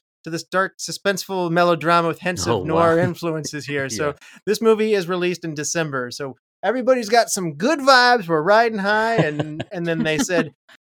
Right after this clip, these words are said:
Speaker 1: "Leave Her to Heaven. How's that feel?" So, Dustin, had you seen Leave Her to Heaven before?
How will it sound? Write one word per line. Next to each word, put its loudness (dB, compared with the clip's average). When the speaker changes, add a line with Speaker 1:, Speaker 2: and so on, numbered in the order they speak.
Speaker 1:
"Leave -2
Her 2
to 4
Heaven. 0
How's 4
that 2
feel?" -2
So, -2
Dustin, 4
had -4
you -6
seen -2
Leave -4
Her -2
to -2
Heaven -4
before? -14